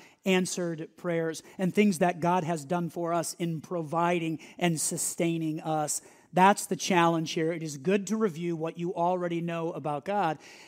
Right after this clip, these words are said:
And then I want to add to that, repeat some good things. Like, kinda rinse and repeat, right? So review some good things about God and then just keep repeating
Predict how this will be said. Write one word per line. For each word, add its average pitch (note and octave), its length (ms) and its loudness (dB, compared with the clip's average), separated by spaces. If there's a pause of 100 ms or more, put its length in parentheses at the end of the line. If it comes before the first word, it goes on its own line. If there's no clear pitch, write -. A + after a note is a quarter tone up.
And F3 140 0
then B3+ 80 6
I - 20 8
want C4 180 6
to F3 160 -2
add F3+ 280 4
to E3+ 80 -6
that, D3 320 -4 (160)
repeat G#3 640 4
some F#3+ 280 0
good D3+ 360 -2
things. - 680 -4 (2000)
Like, - 220 -16
kinda A3+ 220 2
rinse G#3 320 6
and G3 100 2
repeat, E3 500 -2 (200)
right? A3 280 6 (240)
So G#3+ 280 4 (100)
review A3 340 10
some A#3+ 200 6
good A#3 160 4
things A3 240 6
about F#3 220 4
God C4+ 220 2
and F3+ 120 0
then G3 180 2
just F#3 400 -2
keep - 400 0 (220)
repeating E3+ 760 -2